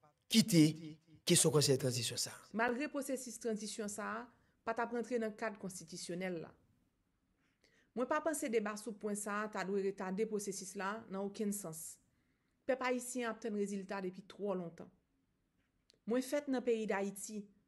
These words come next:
Speaker 2: sa fè sèlman trannkat lane. Mwen pa, pa ka chanje sa. Pi mwen tou piti, paran m ak pwofesè m te kiltive nan mwen yon gran sans sivik. Yo te aprann mwen, fò m sèvi lapatri.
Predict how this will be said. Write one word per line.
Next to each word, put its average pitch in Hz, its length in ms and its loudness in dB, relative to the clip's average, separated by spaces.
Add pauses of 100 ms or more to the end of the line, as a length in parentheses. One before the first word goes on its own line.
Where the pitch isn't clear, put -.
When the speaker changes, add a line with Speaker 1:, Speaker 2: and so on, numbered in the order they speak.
(100)
Speaker 2:
sa 220 200 -8
fè 214 160 -2
sèlman 233 600 -2
trannkat 202 440 -4
lane. 170 300 -6 (640)
Mwen 214 200 0
pa, - 80 -6 (880)
pa 233 120 -4
ka 240 200 -2
chanje 190 360 -4
sa. 165 160 -8 (160)
Pi 233 80 0
mwen 226 200 0
tou 277 160 -4
piti, 285 420 -4 (500)
paran 247 280 4
m 277 60 0
ak 269 140 -8
pwofesè 254 460 -2
m 233 100 -4
te 226 120 -4
kiltive 220 440 -2
nan 208 160 0
mwen 214 220 0
yon 190 140 -4
gran 220 280 -2
sans 202 320 -6
sivik. 175 400 -10 (400)
Yo 220 140 0
te 262 100 0
aprann 240 380 0
mwen, 247 240 0 (420)
fò 254 160 0
m 226 140 0
sèvi 196 340 -2
lapatri. 180 460 -8